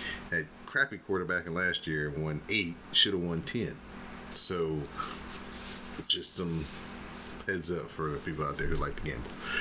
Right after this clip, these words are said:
But, um, the A F C is gonna be a gauntlet. Is it Kansas City's to lose, or d-,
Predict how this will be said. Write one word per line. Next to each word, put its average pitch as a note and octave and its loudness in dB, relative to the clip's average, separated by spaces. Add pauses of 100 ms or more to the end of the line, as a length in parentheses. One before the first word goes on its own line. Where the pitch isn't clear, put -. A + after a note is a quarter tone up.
(240)
But, A2 2
um, F#2 0 (960)
the G#2+ 0
A B2 6
F A#2 -2
C A#2 10 (160)
is F#2+ 2
gonna G2 2
be F#2 2
a E2+ 0
gauntlet. F#2 0 (460)
Is F2 -2
it F2+ -2
Kansas G#2 4
City's A#2 6
to F#2 2
lose, D3 6
or F2+ 4 (320)
d-, F2 -2